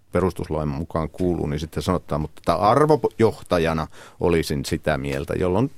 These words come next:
men-, se keskustelu karkasi täydellisesti sitten ihan, ihan toisille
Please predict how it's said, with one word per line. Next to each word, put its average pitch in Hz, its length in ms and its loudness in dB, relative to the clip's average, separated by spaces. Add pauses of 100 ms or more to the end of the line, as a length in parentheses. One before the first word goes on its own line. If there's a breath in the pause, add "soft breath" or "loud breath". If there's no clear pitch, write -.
(120)
men-, 120 260 2
se - 140 -2
keskustelu 139 560 0
karkasi 120 440 2
täydellisesti 92 680 2
sitten - 380 -4 (720 loud breath)
ihan, 90 320 0 (120)
ihan 107 220 2
toisille 107 420 4